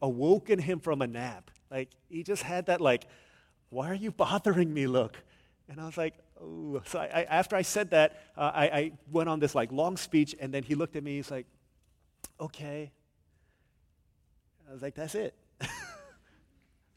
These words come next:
For conversation to happen, it's like playing tennis.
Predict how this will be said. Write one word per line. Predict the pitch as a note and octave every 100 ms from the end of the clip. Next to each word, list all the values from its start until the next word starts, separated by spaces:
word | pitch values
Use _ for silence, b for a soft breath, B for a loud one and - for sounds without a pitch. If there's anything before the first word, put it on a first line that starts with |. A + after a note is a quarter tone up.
| b b b b -
For | F#3
conversation | - - A3 A3 G#3+ - G#3 G3 F#3+ D3+ C3+ - _ -
to | C3
happen, | E3+ G#3 G#3 D3+ C3+ C3+ C#3 b b b b _
it's | - D3 F3+
like | E3+
playing | G3 F#3 E3
tennis. | G#3 F#3+ C#3+